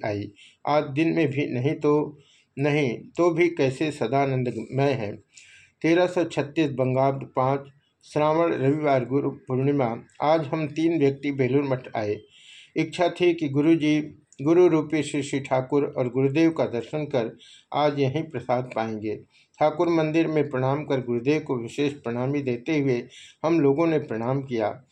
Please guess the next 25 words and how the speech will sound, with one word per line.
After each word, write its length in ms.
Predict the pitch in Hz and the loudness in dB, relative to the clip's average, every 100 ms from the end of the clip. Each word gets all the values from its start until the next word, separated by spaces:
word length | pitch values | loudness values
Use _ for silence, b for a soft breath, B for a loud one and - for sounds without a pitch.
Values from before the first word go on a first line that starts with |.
| b b | b b
हंसते 360 | 143 147 - 185 | -4 0 4 6
हुए 180 | 170 165 | 6 4
उन्होंने 460 | - 139 151 151 | 2 0 0 0
कहा, 540 | 131 123 117 117 - - _ 139 | -2 -4 -4 -6 -8 -20 _ 0
"आज 180 | 156 | 0
सुबह 300 | 156 147 143 | 0 -2 0
ही 180 | 170 175 | 2 2
आ 180 | - 127 | 2 0
गई।" 280 | 113 107 110 _ _ 147 | 0 -4 -6 _ _ 0
मैंने 240 | 165 160 | 2 0
कहा, 600 | - 127 139 110 - - - | -2 -2 0 0 -6 -12 -2
"आज 220 | 147 156 | 0 0
गुरु 220 | 143 131 139 | 0 -2 -2
पूर्णिमा 420 | 139 127 139 147 | -2 -2 -2 -2
है, 320 | 117 107 127 B B B | -4 -6 -10 B B B
ठाकुर 340 | 139 139 165 165 | -2 0 0 0
को 180 | 165 | 0
प्रणाम 460 | 156 135 131 139 151 | -2 -2 0 0 -2
किया 320 | 147 143 139 | -2 0 2
है 140 | 131 120 | 0 -2
न, 140 | 123 151 B B B B - | -2 -4 B B B B -4
ठाकुर 340 | 139 139 170 | -2 2 2
ही 300 | 160 170 - 127 | 4 4 2 0
गुरु 260 | 131 151 | 2 2
हैं, 220 | 113 107 | 0 -6